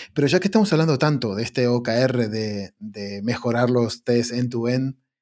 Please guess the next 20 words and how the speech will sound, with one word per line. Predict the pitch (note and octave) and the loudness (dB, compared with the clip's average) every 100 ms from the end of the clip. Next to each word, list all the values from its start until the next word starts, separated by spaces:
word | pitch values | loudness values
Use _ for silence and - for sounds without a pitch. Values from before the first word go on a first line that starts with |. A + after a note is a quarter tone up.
| _ _ _ _ - | _ _ _ _ -10
eh, | G#2+ G2+ F#2+ | -8 -8 -8
al | B2+ C3 | -6 -4
final | A#2+ C3 | -2 0
ya | C3+ C3+ C3+ | 2 0 -2
por | - A2 | -6 -4
curiosidad, | A2 G#2+ - A2 F#2+ - _ _ _ | -6 -6 -4 -2 -2 -6 _ _ _
¿cómo | - D3 C#3+ B2 | 0 2 2 0
se | B2 | 0
hizo? | G#2+ F#2+ F2+ - | -2 -4 -12 -10
Es | |
decir, | A2 - - _ - | -10 -10 -20 _ 2
¿cómo | C#3+ C#3+ C3 | 2 4 0
fue | - B2+ A#2 | 2 2 2
ese | A#2 C3 | 0 -2
proceso | A2+ G#2+ B2+ A#2+ B2+ A#2 | -2 -2 0 0 2 2
de | A2+ | 0
enseñarle | A2+ A2+ A2+ A#2+ A#2 A#2+ A#2+ | -2 -2 0 2 2 2 2
a | G#2+ | 0
todos | G2+ A#2+ A2+ A2 | 0 0 2 -2
los, | G#2+ A2 G#2 G2 - | -4 -4 -4 -8 -12